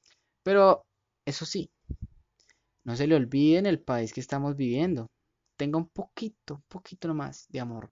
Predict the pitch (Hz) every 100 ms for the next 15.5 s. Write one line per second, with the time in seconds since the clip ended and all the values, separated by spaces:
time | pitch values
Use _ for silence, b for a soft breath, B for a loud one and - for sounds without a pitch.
0 | - 151 143 - - _ _ _ _ _
1 | _ _ _ _ _ 139 131 143 131 123
2 | 135 151 143 - - 139 - 135 123 139
3 | 170 160 123 120 135 143 147 113 151 185
4 | 117 - _ _ _ - 120 110 107 139
5 | 131 120 - 110 110 127 139 139 139 135
6 | 135 117 113 117 - 117 127 127 _ _
7 | _ _ _ _ _ _ - 120 120 117
8 | 117 120 - - _ _ _ _ _ _
9 | 185 160 117 - - 120 - 120 120 -
10 | _ _ _ _ _ _ - 123 120 120
11 | 117 117 123 139 123 123 120 _ 123 120
12 | 110 - 120 117 113 - - 110 - _
13 | - _ _ _ _ _ _ _ _ _
14 | _ _ _ - 123 120 117 113 110 117
15 | 113 107 175 220